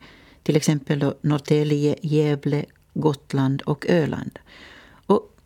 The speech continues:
berättade om Åland hundraårsjubileet och uppmanade dem att delta i vårt firande.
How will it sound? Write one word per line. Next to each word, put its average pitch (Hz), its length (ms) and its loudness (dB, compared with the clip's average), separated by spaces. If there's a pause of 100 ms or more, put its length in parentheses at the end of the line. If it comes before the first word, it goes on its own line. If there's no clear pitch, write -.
(160)
berättade 196 520 4
om 151 200 2
Åland 143 360 2
hundraårsjubileet 139 1000 0
och - 220 -8
uppmanade 135 580 0
dem 143 300 0
att - 360 -6
delta 147 540 0
i 135 180 -2
vårt 127 280 -4
firande. - 520 -4